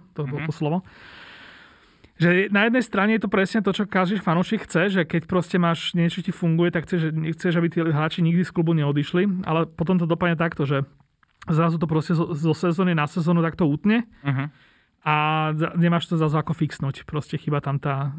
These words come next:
Speaker 1: e, ešte k tomu Diogo Jota, ktorý bol náznak takéhoto osvieženia, tak ten sa zranil, čiže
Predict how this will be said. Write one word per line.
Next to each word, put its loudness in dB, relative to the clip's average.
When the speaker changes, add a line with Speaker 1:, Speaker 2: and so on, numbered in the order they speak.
Speaker 1:
e, -8
ešte -2
k -2
tomu 2
Diogo 2
Jota, 0
ktorý -2
bol 2
náznak 0
takéhoto 0
osvieženia, 0
tak -4
ten 0
sa -2
zranil, 2
čiže -2